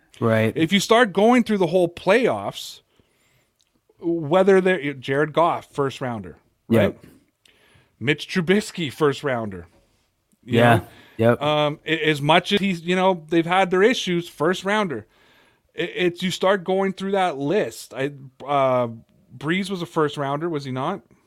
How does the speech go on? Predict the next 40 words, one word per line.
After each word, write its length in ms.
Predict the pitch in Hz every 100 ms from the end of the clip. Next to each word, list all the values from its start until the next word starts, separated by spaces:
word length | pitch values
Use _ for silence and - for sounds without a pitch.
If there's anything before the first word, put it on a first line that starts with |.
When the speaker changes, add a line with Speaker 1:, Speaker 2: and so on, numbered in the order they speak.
| _
Speaker 1:
I, 1600 | - 113 127 165 170 170 170 175 175 175 180 180 175 180 180 165 110 -
it 100 | 127
was 160 | 147
so 140 | - 127
long 240 | 123 127
ago, 200 | 135 107
I 80 | 107
don't 140 | 113
remember. 500 | 110 104 120 110 98 - _ _ _
Speaker 2:
Yeah, 300 | - 113 107 104
I 120 | 123
think 260 | - 127
he 100 | -
was. 340 | 110 110 107 104
So, 340 | - 175 156 - - - _
do 80 | 160
you 20 |
get 100 | 180
what 120 | 262
I'm 80 | 262
saying? 500 | - 170 170 240 233 -
So 320 | - 196 185
it, 120 | 170 180
it's, 380 | 170 180 170 -
it's, 200 | 156 165 -
to 140 | 185
me, 220 | 208 254
it's 160 | 202 180
like, 140 | 180
I 140 | 170 175
get 360 | 135 175 190
what 140 | 190 202
you're 140 | 175
saying. 480 | - 143 151 220 262 _ _ _ _
Speaker 1:
Yeah, 380 | - 117 117 117
but 240 | 110 113 107
Speaker 2:
Like, 140 | 156
I 40 |
Speaker 1:
nah, 220 | 123 113
I, 80 | 107